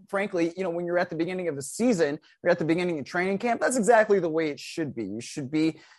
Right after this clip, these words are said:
saying that you have full, total confidence and full belief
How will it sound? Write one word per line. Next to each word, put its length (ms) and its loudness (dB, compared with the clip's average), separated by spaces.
saying 360 6
that 100 -4
you 120 4
have 340 2
full, 480 6
total 680 2
confidence 720 -6
and 180 -14
full 160 6
belief 540 -2